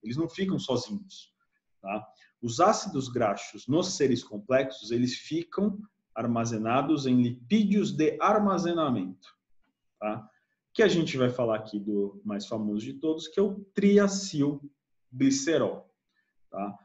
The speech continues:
que, que é esse triacilglicerol? É a forma que os seres vivos complexos, nós somos seres vivos complexos,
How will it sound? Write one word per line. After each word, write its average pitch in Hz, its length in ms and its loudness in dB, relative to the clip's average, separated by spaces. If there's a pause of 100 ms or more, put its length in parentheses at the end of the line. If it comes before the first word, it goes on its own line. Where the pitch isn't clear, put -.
(400)
que, 214 140 -4
que 208 140 4
é 180 80 8
esse - 360 0
triacilglicerol? 135 1000 2
É 135 100 6
a - 100 6
forma 196 680 4
que 151 120 -4
os 131 140 -4
seres 117 300 0
vivos 107 220 -6
complexos, 127 680 -2
nós 151 440 2
somos 110 360 -2
seres 104 280 -2
vivos 101 280 -10
complexos, 107 720 -10